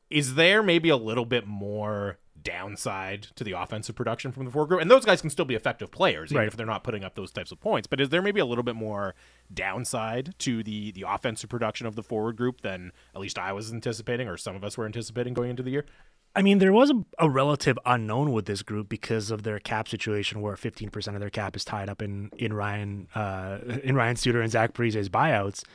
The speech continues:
Speaker 2: They had to essentially just let Kevin Fiala go for futures, and they didn't really replace him in
Speaker 1: Yeah.
Speaker 2: the lineup. They kinda took shots on guys like Sam Steele and stuff and hoping to kind of get,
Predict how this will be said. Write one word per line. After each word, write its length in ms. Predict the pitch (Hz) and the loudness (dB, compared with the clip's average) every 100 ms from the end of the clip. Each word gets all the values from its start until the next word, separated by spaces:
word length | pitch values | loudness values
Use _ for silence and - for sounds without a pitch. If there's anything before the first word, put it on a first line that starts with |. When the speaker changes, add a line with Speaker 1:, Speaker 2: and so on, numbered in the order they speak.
| - - _ | -20 -20 _
Speaker 2:
They 120 | 139 | 0
had 220 | 110 117 - | 4 4 4
to 60 | |
essentially 400 | 110 - 110 113 | 0 0 0 0
just 200 | 107 104 | -2 -4
let 260 | 104 104 98 _ _ _ - | -4 -4 -4 _ _ _ -4
Kevin 220 | 110 101 | -4 -2
Fiala 320 | - 107 104 101 | -2 0 0 0
go 180 | 104 | -2
for 120 | 95 101 | -2 -6
futures, 500 | 117 - 90 78 - | -4 -4 -8 -10 -8
and 100 | 107 | -6
they 80 | 101 | -4
didn't 220 | 110 110 | -2 -2
really 240 | 107 101 | -2 -4
replace 440 | 98 98 - 104 - | -6 -8 -6 -6 -4
him 80 | 104 | -4
in 40 | 98 | -4
Speaker 1:
Yeah. 80 | 101 | -4
Speaker 2:
the 60 | |
lineup. 220 | 101 104 101 | -4 -4 -4
They 80 | |
kinda 200 | 101 110 101 | -4 -6 -6
took 200 | - - | -8 -6
shots 320 | 110 101 101 | -4 -4 -4
on 100 | 101 | -6
guys 220 | 101 98 | -6 -6
like 120 | 101 | -8
Sam 260 | - 101 101 | -8 -8 -8
Steele 220 | - 104 | -6 -6
and 80 | 98 | -6
stuff 200 | - 101 | -6 -8
and 80 | 101 | -6
hoping 240 | 101 101 | -8 -8
to 60 | 95 | -12
kind 160 | 107 101 | -10 -10
of 220 | 92 - | -10 -6
get, 180 | 113 | -6